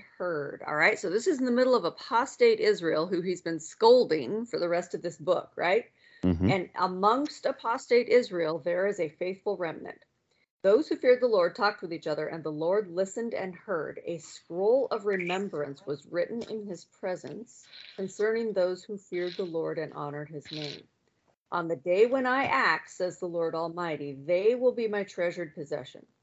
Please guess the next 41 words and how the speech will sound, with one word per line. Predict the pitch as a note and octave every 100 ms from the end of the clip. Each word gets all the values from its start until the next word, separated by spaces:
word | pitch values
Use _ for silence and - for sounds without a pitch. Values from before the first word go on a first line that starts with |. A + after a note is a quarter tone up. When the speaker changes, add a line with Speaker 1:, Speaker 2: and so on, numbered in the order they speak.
| _ _ _ -
Speaker 1:
I | D#3
will | F3
spare | - A3+ A3+ G3+
them, | C3+ D3+ -
just | C3 F3
as | F3+
a | A3
father | G#3+ G3+ A3
has | F#3+ G3
compassion | B3+ C4 D3 D3 E3
and | F3
spares | F3 - D3+ D3
his | F#3+
son | - D3+ D3
who | E3
serves | F#3 - G#3+ G#3+
him. | - - _ _ _ _ _
And | D3+ D3
you | D3+
will | E3
again | F3 F3 B3 F#3 D3
see | - D#3
the | F3+
distinction | G3+ G#3 B3+ A#3 - C3 D3
between | - D#3 D3
the | C#3+
righteous | D#3+ F3 A3 G#3+
and | G#3
the | G3+
wicked, | F3 - - _ _ _ _
between | - D#3
those | D3 D#3 F3+
who | A3+
serve | - A#3+ A#3
God | - D#3+ D#3+ D#3
and | F#3 D#3+
those | D3+ C#3+
who | -
do | E3 G3
not." | A3 A#3 - - _ _ _ _ _ _ _ _ _ _ _
So | - A3 G#3+ G#3